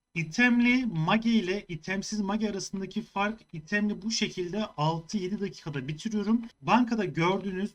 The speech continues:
Blaze'dir, artı yedi M P settir itemlerle de abi on on bir dakikam alıyor. Ve diğer görevler günlük olarak girmiş olduğumuz bu şeyler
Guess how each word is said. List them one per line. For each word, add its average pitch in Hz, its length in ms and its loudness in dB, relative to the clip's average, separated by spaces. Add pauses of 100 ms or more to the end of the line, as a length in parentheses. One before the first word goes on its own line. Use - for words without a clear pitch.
Blaze'dir, 180 580 0
artı 165 400 0
yedi 185 120 -6
M 165 280 0
P 202 160 -2
settir 185 480 -6
itemlerle 202 640 4
de 156 60 0
abi 147 420 0 (380)
on 226 300 4
on 220 220 10
bir 220 180 4
dakikam 185 460 -2
alıyor. 113 340 -4 (960)
Ve 226 540 2
diğer 202 280 0
görevler 160 520 0
günlük 143 460 -2
olarak 180 360 -6
girmiş 170 380 -6
olduğumuz 175 440 -6
bu 170 120 -8
şeyler 175 400 -4